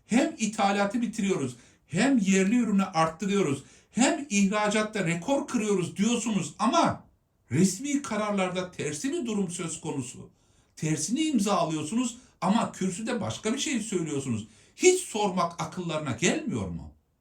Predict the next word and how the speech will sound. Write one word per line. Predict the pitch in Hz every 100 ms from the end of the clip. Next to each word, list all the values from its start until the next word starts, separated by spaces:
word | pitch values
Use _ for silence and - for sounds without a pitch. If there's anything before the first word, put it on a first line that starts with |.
| _ _ _ _ _ _ _ _ _ _ _ _ _ _ _ _ _ _ _ _ _ _ _ _ _ _ _ _ _ _ _ _ _ _ _ _ _ _ _
Eğer | 117 131 147